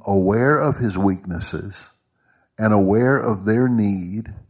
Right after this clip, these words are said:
and the conflict in him over that awareness produced in him that proper humility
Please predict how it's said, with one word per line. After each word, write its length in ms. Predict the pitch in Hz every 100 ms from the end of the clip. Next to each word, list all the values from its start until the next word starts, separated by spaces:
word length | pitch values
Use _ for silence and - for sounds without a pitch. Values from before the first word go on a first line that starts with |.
| _ _ _ _ _
and 180 | 104 104
the 60 |
conflict 800 | 104 - 135 175 156 - 104 95 -
in 140 | 95
him 280 | 90 101 110
over 300 | 95 95 95
that 200 | 98 92
awareness 600 | 90 90 90 87 101 104
produced 540 | - 101 90 123 110
in 140 | 104 92
him 320 | 87 85 101
that 280 | 101 95 -
proper 340 | 107 107 127
humility 680 | 113 127 120 175 - - 110